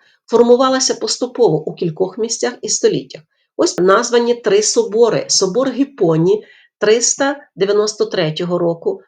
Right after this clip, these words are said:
собор у Римі триста вісімдесят другого року, собор в Карфагені триста дев'яносто сьомого року. На цих соборах визначалася канонічність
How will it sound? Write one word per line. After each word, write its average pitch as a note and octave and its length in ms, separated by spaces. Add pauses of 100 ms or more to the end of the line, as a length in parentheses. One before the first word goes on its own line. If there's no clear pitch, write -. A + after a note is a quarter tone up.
собор G#3+ 500
у C4 100
Римі F3 540
триста A#3+ 320
вісімдесят A3+ 520
другого E3+ 400
року, E3 400 (180)
собор G3+ 360
в - 80
Карфагені G#3 640
триста G#3+ 340
дев'яносто G#3 440
сьомого D#3+ 480
року. A#3+ 340 (240)
На G3+ 80
цих G#3 260
соборах G#3+ 640
визначалася A3+ 960 (320)
канонічність F#3 1080